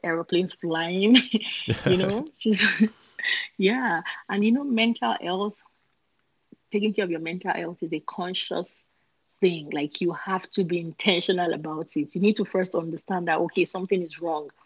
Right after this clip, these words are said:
Speaker 1: Because the truth is, this period will drive people into depression. Whether we want to agree or not, it's gonna happen. Because like you said,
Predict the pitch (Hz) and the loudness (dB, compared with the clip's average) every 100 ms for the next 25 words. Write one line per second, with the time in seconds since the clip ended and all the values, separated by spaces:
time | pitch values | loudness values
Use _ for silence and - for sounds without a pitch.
0 | _ _ 185 214 196 190 - 240 - 180 | _ _ 2 2 2 -2 0 2 4 2
1 | - - - _ 202 226 - 208 196 180 | 0 -18 -20 _ 6 6 2 4 4 4
2 | 165 151 170 180 - 190 190 180 185 156 | 0 -2 -2 -2 -4 -6 -4 -2 -2 -2
3 | 151 - 151 - 139 151 185 196 165 170 | -4 -2 -2 0 -2 -2 0 2 2 0
4 | 165 147 143 165 180 185 - 156 156 - | -4 -8 -6 -2 0 0 -4 -6 -10 -12
5 | - - _ - 143 - 175 147 156 - | -16 -20 _ -8 -4 -2 -2 -4 -8 -8
6 | 139 127 151 165 151 139 - 156 - 185 | -10 -8 -8 -4 -4 -4 -4 -4 0 0
7 | 156 | 0